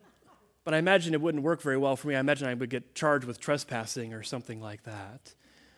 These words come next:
But it works for the disciples. They bring the colt back to Jesus, and the, they lay their, their cloaks on it, and,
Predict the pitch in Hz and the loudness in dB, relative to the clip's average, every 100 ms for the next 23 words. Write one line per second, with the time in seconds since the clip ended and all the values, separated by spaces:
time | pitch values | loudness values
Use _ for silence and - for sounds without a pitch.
0 | _ _ _ _ _ _ _ _ _ - | _ _ _ _ _ _ _ _ _ 4
1 | 226 262 359 359 - 226 196 190 - 110 | 6 8 6 4 0 2 2 0 -2 -4
2 | 110 156 240 - - - 165 160 156 165 | -4 -4 -4 -6 -10 -8 -2 0 0 2
3 | 202 208 - 170 180 175 147 156 - 151 | 2 2 0 0 0 0 0 0 -4 -8
4 | 135 127 156 220 233 - - 165 143 143 | -6 -6 -6 -8 -8 -8 -8 -4 -2 0
5 | 139 139 143 147 135 131 170 175 170 160 | 0 0 -2 -2 -2 2 4 4 4 2
6 | 156 143 - 165 180 - 165 160 170 180 | 0 -4 2 4 4 2 0 4 4 4
7 | 143 127 | 2 -2